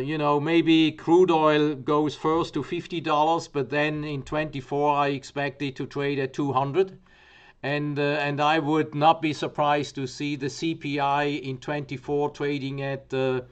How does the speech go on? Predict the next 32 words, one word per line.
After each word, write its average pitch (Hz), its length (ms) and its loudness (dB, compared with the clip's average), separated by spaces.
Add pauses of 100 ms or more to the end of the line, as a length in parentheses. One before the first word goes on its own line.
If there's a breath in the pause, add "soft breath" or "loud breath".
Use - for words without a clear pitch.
(720 soft breath)
uh, 123 440 -2
ten 165 200 -2
percent 175 580 -2
or 127 200 -2
even, 147 480 -2
even 143 300 -2
above 165 360 -2
that. 98 380 -10
And, 143 540 -6
uh, 143 460 -2
and 139 240 -6
bond 175 380 2
yields 165 340 4
from, 139 600 -2 (540 soft breath)
uh, 127 100 -6
the 127 140 -4
second 180 460 -2
half 156 320 0
of 139 120 -8
twenty-two 151 720 0
on 151 400 2 (120)
will 165 580 6 (120)
rise 151 720 2
in 151 140 -2
a 147 40 -2
more 156 280 -2
sustainable 143 800 -4
way. 151 480 2 (400 soft breath)
And 143 180 -4
that 180 260 0
will 165 160 4
eventually, 151 960 0